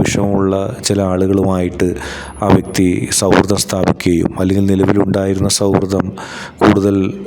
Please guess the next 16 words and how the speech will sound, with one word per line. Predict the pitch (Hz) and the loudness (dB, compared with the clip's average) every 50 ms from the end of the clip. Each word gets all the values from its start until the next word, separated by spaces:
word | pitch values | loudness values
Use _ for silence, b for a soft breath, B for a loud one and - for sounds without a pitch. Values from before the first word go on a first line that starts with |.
| 427 403 - - - - - | 0 0 0 -2 -2 0 0
വ്യാപ്തിയുള്ളതാക്കുകയും | 104 98 98 98 - - - - 113 107 101 101 98 98 98 95 98 - 101 98 98 95 92 - | 0 0 -2 -4 -6 -6 -2 2 2 2 2 2 2 0 0 -2 -2 0 0 2 2 2 0 0
ചെയ്തതായിട്ട് | 98 95 92 92 92 92 90 90 90 - - 90 92 92 87 - | 2 2 2 2 2 0 0 0 -2 -2 -2 -4 -4 -4 -4 -4
കാണുന്നുണ്ട്. | 90 87 87 87 85 85 82 80 78 80 - - B B B B B B B B B B | -4 -2 -2 -2 0 -2 -2 -2 -2 -4 -4 -6 B B B B B B B B B B
അങ്ങനെ | 107 101 107 113 120 117 110 | -2 -2 0 0 0 0 0
അവരുടെ | 104 113 110 110 113 120 123 123 120 117 113 117 117 - | 0 0 0 2 2 0 0 0 0 -2 -2 -2 -2 -2
ശ്രമം | - - 110 101 104 104 104 101 104 107 - - - - - - - | -2 0 -2 -2 -2 -2 -2 -2 -2 -4 -4 -8 -14 -20 -10 -4 -2
നിങ്ങളെ | 104 98 98 101 101 104 104 104 104 - - - 107 | 0 0 2 2 2 2 2 0 0 -2 -4 -4 -4
ആ, | 104 101 - - - 107 | -2 -2 -2 -2 0 0
ആ | 98 | 0
വ്യക്തിയുടെ | 101 - - - 104 101 98 101 95 95 98 98 98 | -2 -2 -2 0 0 2 2 2 2 0 0 0 0
ജീവിതത്തിൽ | 98 95 95 95 - - 95 98 98 | 0 2 2 0 -2 -2 -2 0 0
നിന്ന് | 95 95 92 90 | 0 0 2 2
ഓടിക്കുക | 92 92 90 - - 95 92 | 2 0 0 0 0 0 2
എന്നുള്ളതായിരുന്നു. | 90 90 87 87 85 82 80 78 78 - 73 71 71 - - B B B B B B B B B - | 2 0 0 0 0 -2 -2 -2 -2 -2 -2 -2 -2 -2 -4 B B B B B B B B B 0
അവർ | 101 - 110 107 - - | 0 2 0 0 -2 0
ചില | 110 107 | 0 2